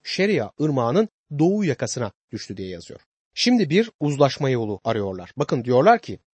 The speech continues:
"Biz de savaşmaya hazırız ve bunu kanıtlamak için oymağımızdan adamlar gönderip sizinle birlikte savaşmalarına izin vereceğiz." İsrail'in diğer dokuz oymağına destek olacaklarını garantilerler.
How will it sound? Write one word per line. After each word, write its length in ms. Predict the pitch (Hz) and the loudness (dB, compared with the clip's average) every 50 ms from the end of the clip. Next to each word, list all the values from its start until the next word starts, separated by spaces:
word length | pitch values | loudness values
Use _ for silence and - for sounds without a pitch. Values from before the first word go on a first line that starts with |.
| _ _ | _ _
"Biz 300 | - 151 233 277 254 190 | -2 2 2 2 2 2
de 100 | 180 220 | 0 0
savaşmaya 560 | - - 175 147 139 131 - - 185 214 180 135 | 2 2 4 4 4 2 2 0 0 0 0 0
hazırız 480 | 139 139 180 185 151 190 - - - - | -2 0 2 2 2 2 0 -4 -12 -6
ve 200 | 127 135 131 127 | -2 -2 -2 0
bunu 180 | 135 156 220 - | 0 -2 -2 0
kanıtlamak 460 | - 147 139 131 - 156 180 180 - | 0 0 0 2 2 2 2 2 0
için 240 | - - 113 120 - _ _ _ - | 0 -8 -8 -8 -10 _ _ _ 4
oymağımızdan 760 | 131 147 151 160 160 165 160 165 165 160 147 139 185 208 233 - - | 4 6 6 6 4 2 2 2 0 0 -2 2 2 2 2 2 0
adamlar 420 | 139 139 139 143 139 143 151 131 120 | 0 2 2 2 2 2 0 0 0
gönderip 480 | 113 139 165 170 147 139 170 226 - | 2 2 2 4 4 2 2 0 0
sizinle 440 | - - 165 170 190 143 120 110 120 | -4 -8 -6 -4 -4 -2 -2 -2 -2
birlikte 400 | 160 143 120 110 _ - 185 196 | -2 -2 -2 -4 _ -2 -2 -2
savaşmalarına 760 | - - 196 170 131 110 - - 113 110 107 110 160 233 247 | 0 0 0 0 0 -2 -2 -6 -4 -4 -4 -2 -2 -4 -4
izin 300 | - 175 151 143 135 113 | -4 -6 -4 -4 -4 -4
vereceğiz." 520 | 104 101 98 90 - 78 71 - - - _ _ _ _ _ _ - | -4 -8 -10 -12 -14 -18 -18 -20 -20 -20 _ _ _ _ _ _ -6
İsrail'in 680 | 170 - - - 285 285 269 214 160 143 160 196 - _ - 143 | -4 -4 -2 0 2 4 4 4 4 4 0 -2 -6 _ -14 -8
diğer 380 | 143 190 240 240 170 135 117 120 | -4 0 2 4 4 2 2 0
dokuz 340 | 139 139 - - 254 233 180 - | -4 -4 -2 0 -2 -2 -2 0
oymağına 580 | - 143 135 127 120 113 110 110 117 156 214 196 - | 0 2 2 2 0 -2 -2 -2 0 -2 -2 -2 -4
destek 520 | 135 143 156 151 - - 226 196 - - | 0 0 0 0 0 -2 -2 -2 -2 -2
olacaklarını 640 | 143 143 131 113 127 117 - - 117 117 143 214 233 | 2 2 2 2 2 -2 -4 -2 -4 -2 -2 -2 2
garantilerler. 760 | 165 139 131 120 113 - 117 110 104 98 92 90 - - | 2 2 2 2 0 -4 -6 -8 -6 -8 -10 -14 -16 -18